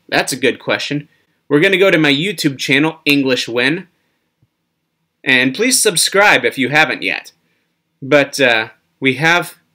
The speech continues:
English Win right here. Let me close out those ec-, recommended videos tab, and we're gonna play this video. Check this out.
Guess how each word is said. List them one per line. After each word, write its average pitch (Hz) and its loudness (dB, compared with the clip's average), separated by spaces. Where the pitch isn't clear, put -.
English 156 0
Win 131 2
right 113 2
here. 131 0
Let 127 0
me 117 -2
close 147 2
out 135 2
those 127 -2
ec-, 143 -2
recommended 139 2
videos 127 2
tab, 151 0
and 127 -4
we're 147 -2
gonna 135 -2
play 240 2
this 190 -2
video. 135 0
Check 147 -4
this - -6
out. 80 -6